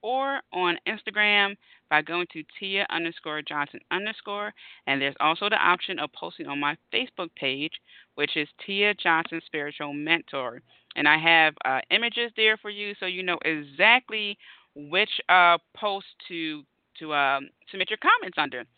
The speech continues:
All right, and as I like to start in the beginning, and what I used to do when I had the podcast on Fridays is to say, "Throw confetti in the air. Woo, we are here. We made it." Well,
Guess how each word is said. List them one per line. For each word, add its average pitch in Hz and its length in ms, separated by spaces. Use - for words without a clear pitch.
All 220 120
right, 220 160
and 208 100
as 247 100
I 427 160
like 240 200
to 208 160
start 175 240
in 165 40
the 160 80
beginning, 147 520
and 160 380
what 170 120
I 185 120
used 214 280
to 220 80
do 165 460
when 175 160
I 165 160
had 165 260
the 160 80
podcast 156 540
on 147 240
Fridays 196 640
is 160 80
to 170 180
say, 190 240
"Throw 269 160
confetti 277 600
in 269 80
the 262 120
air. 254 520
Woo, 392 380
we 285 140
are 240 120
here. 269 260
We 233 140
made 247 240
it." 160 100
Well, 156 380